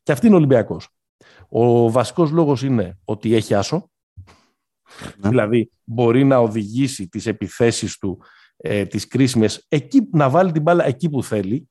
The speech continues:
Speaker 1: και όχι να περιμένει κάτι ηρωικό. Ο Παναθηναϊκός για πολλοστή φορά περίμενε να κάνει κάτι ηρωικό, κάτι εξωπραγματικό ο Νέντοβιτς, κατά κύριο λόγο, και κατά δεύτερο ο Μέικον και ο Παπαπέτρου. Όχι ότι δεν γίνονται αυτά τα πράγματα, αλλά δεν μπορεί να είναι η βασική σου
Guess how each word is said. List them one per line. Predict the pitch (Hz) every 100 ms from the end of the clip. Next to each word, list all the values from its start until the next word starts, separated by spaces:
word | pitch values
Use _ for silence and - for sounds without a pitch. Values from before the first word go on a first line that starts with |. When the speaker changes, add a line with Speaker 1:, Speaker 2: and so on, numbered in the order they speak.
| _
Speaker 1:
και | 175
όχι | 170 170
να | 113 92
περιμένει | 95 95 98 95 85 80 _
κάτι | - 107 95
ηρωικό. | 95 92 85 - 85 113
Ο |
Παναθηναϊκός | 113 104 101 98 113 - - _ _ -
για | - 156 156
πολλοστή | 123 _ 147 135 131 160
φορά | 120 104 101 90 - _ _ _
περίμενε | 135 135 151 143 131
να | 131 120
κάνει | 143 135 127
κάτι | - 143 147
ηρωικό, | 139 135 131 131 127 90
κάτι | 120 117 127 120 120 120
εξωπραγματικό | 123 120 120 120 110 107 117 143 127
ο | 107
Νέντοβιτς, | 104 107 101 87 87 - - _ _
κατά | 110 98
κύριο | 82 101 98
λόγο, | 98 95 - -
και | -
κατά | 135 120 107
δεύτερο | 120 - 101
ο |
Μέικον | 98 98 92 87
και |
ο | 87
Παπαπέτρου. | 90 85 113 139 190 175 - - _ _ _ _ _ _ _ _
Όχι | 165 170
ότι | 165
δεν | 139 123
γίνονται | 127 127 98
αυτά | 92 101
τα | 92
πράγματα, | 110 110 127
αλλά | 143 110
δεν | 117
μπορεί | 117 107
να |
είναι | 80
η | 80
βασική | 80 - 85
σου | - 78